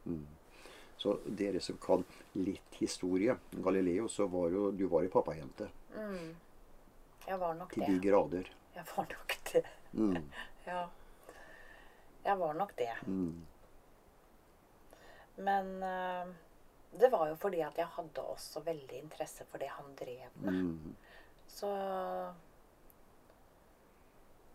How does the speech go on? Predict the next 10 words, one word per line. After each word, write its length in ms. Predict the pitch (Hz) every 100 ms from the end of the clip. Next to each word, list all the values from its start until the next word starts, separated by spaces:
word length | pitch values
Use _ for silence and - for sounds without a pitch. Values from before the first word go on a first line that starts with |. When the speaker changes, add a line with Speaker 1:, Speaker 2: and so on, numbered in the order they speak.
| -
Speaker 2:
kanskje 240 | 208 202
mer 260 | 190 165 160
enn 140 | 165
det 140 | 156 156
min 160 | 156
søster 400 | 156 151 - 135 139
og 60 |
bror 300 | 143 139 160
hadde. 280 | 165 160 -
Speaker 1:
Ja. 140 | 165